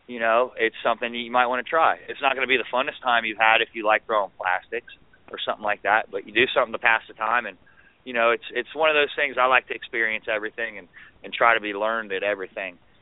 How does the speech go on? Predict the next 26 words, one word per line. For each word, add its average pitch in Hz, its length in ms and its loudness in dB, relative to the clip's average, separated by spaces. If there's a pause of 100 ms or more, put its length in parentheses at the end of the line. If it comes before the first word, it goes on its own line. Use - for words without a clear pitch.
(120)
And 110 120 0
it 120 160 4
was 135 160 4
nice 131 280 4
to 123 60 -10
pick 127 240 -4
up 117 200 0
something 110 200 -8
that 107 80 -4
I 101 80 0
hadn't, 98 300 -6 (140)
hadn't 110 260 -6
touched - 280 -8
in 101 60 -10
a 98 60 -6
little 98 160 -4
while 90 340 -4
and, 85 100 -16 (400)
and, 98 180 -4
uh, 90 140 0
put 110 300 -4
something 104 180 -10
on 104 100 -6
the 110 60 -12
boat, 120 320 0
man. 110 200 -12